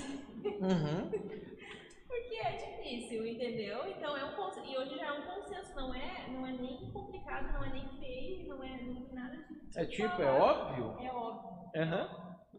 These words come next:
Speaker 1: Por isso que esses aqui não nos culpam tanto, porque é óbvio que eu não vou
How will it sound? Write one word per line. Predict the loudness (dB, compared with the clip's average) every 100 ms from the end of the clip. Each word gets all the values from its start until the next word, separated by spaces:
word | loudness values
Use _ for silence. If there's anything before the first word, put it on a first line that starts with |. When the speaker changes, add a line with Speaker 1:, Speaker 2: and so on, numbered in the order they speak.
| -20 _ _ _ _ _ _ _
Speaker 1:
Por | 10 10
isso | 10 2
que | 2 10
esses | 12 12 8 2 4
aqui | 4 2
não | 6 6 8
nos | 8 8 6 -4 -10 -12 -14 _ _ _
culpam | 4 10 10 8 -6 0 2 2 0 -6 -10 -14 -20 -20 -18 -16 2
tanto, | 8 8 6 0 -4 -4 -14 -10
porque | -8 0
é | 0
óbvio | 2 2 2 0 -2 0 0 0 4 4 4 0 0 0 6 8 10 10
que | 10
eu |
não | 10 8
vou | 8 8 8 6 2 -4 -10 -12